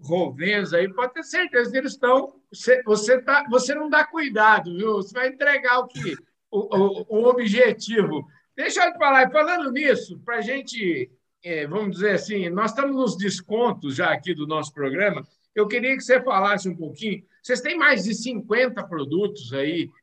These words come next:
é, tudo origem da, vamos dizer assim, desse óleo de, da casca da laranja.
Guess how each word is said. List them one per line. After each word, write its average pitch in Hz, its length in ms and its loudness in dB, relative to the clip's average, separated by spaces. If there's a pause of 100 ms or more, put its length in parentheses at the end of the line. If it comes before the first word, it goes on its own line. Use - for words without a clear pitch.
é, 147 140 -2
tudo 208 680 -4 (280)
origem 185 720 2
da, 143 500 -2
vamos 151 360 -4
dizer 160 160 -4
assim, 175 220 -6
desse 202 320 2
óleo 196 400 4
de, 147 400 -8
da 147 160 -2
casca 180 560 -2
da 156 140 -2
laranja. 156 600 0